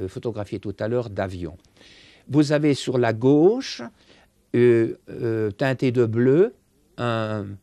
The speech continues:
petit lac de décantation. L'eau arrivait là, stationnait un, quelque temps,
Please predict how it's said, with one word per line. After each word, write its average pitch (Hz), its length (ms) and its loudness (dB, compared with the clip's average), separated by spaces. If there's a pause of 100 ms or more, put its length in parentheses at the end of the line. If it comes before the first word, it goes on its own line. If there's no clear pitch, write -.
(680)
petit 101 260 -6
lac 123 340 -2
de 110 140 -4
décantation. 127 1160 -4 (340)
L'eau 123 380 2
arrivait 117 460 -2
là, 135 340 -4 (560)
stationnait 139 960 -2
un, 113 380 -6
quelque 113 340 -4
temps, 160 400 -2